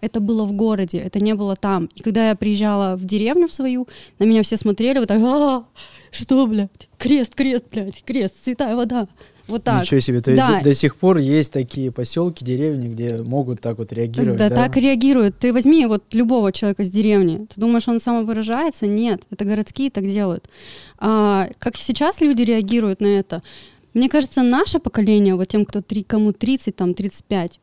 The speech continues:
Speaker 1: уже более лояльно, потому что, м, все равно вот это веяние моды, где ты там уже, там, возможно, ты даже прокалывал уши, что-то еще делал с собой, да, менял там прически, возможно, красил волосы.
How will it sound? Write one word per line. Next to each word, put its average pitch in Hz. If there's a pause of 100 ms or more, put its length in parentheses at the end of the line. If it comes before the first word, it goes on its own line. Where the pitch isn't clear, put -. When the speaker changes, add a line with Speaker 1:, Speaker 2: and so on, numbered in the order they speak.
Speaker 1:
уже 214
более 247
лояльно, 208
потому 208
что, 190 (440)
м, 208 (180)
все -
равно 277
вот 214
это 226
веяние 226
моды, 226 (280)
где 208
ты 240
там 190 (180)
уже, 220
там, 208
возможно, 233
ты 226
даже 190
прокалывал 185
уши, 247
что-то 190
еще 185
делал 214
с -
собой, 190
да, 196
менял 202
там 185
прически, 208
возможно, 202
красил 220
волосы. 208